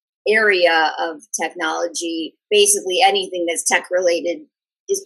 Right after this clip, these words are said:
part of my job. So it's more purposeful perhaps now than it's been because of, like, like, truly a pure blending of what I get paid to do and what I like to, what I like to learn and what, where I like to spend my time. Right now it's, it's smushed together.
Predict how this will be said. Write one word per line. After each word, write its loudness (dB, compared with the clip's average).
part 4
of -4
my 2
job. 4
So 4
it's 2
more -2
purposeful -2
perhaps 2
now 4
than 0
it's -6
been 4
because -2
of, -4
like, -8
like, 0
truly 4
a 4
pure 2
blending 2
of 0
what 4
I 4
get 2
paid 0
to -10
do 4
and 2
what 4
I 6
like 0
to, -2
what 2
I 2
like 2
to -6
learn 2
and 0
what, -2
where 2
I 4
like 2
to -8
spend 0
my 0
time. 2
Right 0
now 4
it's, -4
it's -2
smushed -2
together. 0